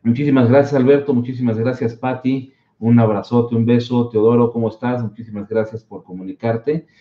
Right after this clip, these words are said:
Alexandro también, este, gracias, gracias por, por, este, por, por, por la comunicación y por estar aquí al pendiente.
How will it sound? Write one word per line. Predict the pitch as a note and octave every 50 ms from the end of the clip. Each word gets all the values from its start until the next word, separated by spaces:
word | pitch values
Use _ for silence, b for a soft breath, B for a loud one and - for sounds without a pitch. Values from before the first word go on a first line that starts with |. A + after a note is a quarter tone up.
| b b b
Alexandro | - F#2+ G#2 G2+ - - A#2 A#2 A#2 A2+ A2+ A2 A2+
también, | G#2 G2+ G2+ G#2 A2 A#2+ C3 C#3+ E3 F3 E3 - _ _ _ _ _
este, | - F#2 G2 F#2 - _ _ - F#2+ F#2 F#2+ F2+ E2 F2+ F#2 E2+
gracias, | F#2 G#2+ A2+ A#2 A#2 A#2 A2+ G2+
gracias | G2+ G#2+ A2+ A2 A2 A#2 G#2 -
por, | _ - F#2+ F2+ F2 E2+ E2 _
por, | - F#2 F#2 F2+
este, | E2+ F2 - _ - F2 E2+ E2+ E2 E2 E2 - _ _ _ _ _ _ _ _ _ -
por, | G2 G2 G2+ -
por, | - G2+ G#2 F#2+ F#2+ G2 F#2+ F2 -
por | G2 G2 F#2+
la | G2+ G2
comunicación | - G#2 G#2 G#2 G#2 G2+ G2+ G#2+ G2 - B2 A#2+ B2 A#2+
y |
por | A#2+ C3 B2+
estar | - - - G#2+ G#2
aquí | G#2 G#2 A2 G#2+
al | G#2 G2+ G2+ -
pendiente. | F#2+ F#2 F#2 F#2+ F#2 F#2 - - F2 -